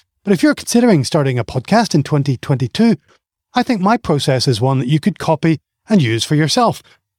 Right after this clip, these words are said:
Here's a behind-the-scenes description of my podcast production process. I'm gonna include links to all the resources I mention in the show notes if you want to check them out. My process has four steps: preparation, recording,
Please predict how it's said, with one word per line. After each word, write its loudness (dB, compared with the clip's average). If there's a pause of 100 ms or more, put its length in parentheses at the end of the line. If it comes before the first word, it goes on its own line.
(360)
Here's 2
a 2
behind-the-scenes 2
description -2
of -2
my 0
podcast -4
production -4
process. -2 (580)
I'm 0
gonna 0
include 0
links 0
to -10
all -2
the -4
resources 0
I -4
mention -2 (300)
in 0
the 2
show -2
notes -4 (240)
if -6
you 2
want -4
to -8
check -6
them 0
out. 0 (760)
My 2
process 0
has -2 (140)
four 0
steps: -2 (500)
preparation, -2 (200)
recording, 0